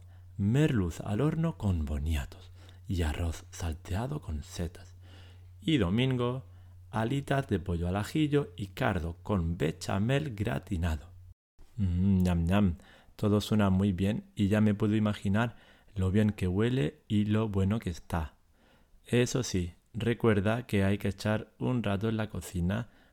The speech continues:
para preparar cada plato. Y también te recuerdo que lo más importante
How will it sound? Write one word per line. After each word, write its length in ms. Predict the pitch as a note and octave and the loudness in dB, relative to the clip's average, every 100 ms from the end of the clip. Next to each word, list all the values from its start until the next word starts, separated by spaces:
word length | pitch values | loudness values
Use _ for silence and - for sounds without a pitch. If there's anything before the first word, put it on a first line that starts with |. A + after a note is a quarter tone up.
| - | -8
para 380 | F#2 F2 G2 - | -2 0 0 0
preparar 560 | G2 F#2 F2 F2+ F#2+ | -2 0 0 -2 -4
cada 300 | - F2 F2 | -4 -2 -2
plato. 400 | - D#2+ - - _ _ _ _ _ _ _ | -4 -6 -6 -12 _ _ _ _ _ _ _
Y 200 | B2 A#2+ | 0 2
también 340 | A#2+ A2+ A#2 | 2 2 2
te 100 | A#2 | 2
recuerdo 540 | A#2+ A2+ G2+ E2+ F2 F#2 | 0 0 0 -2 -2 -6
que 140 | - | -2
lo 140 | G2+ G#2 | 2 2
más 260 | B2+ - | 0 -2
importante 720 | B2 A2 G#2+ - F#2 D#2+ - | -4 -4 -4 -2 -2 -4 -8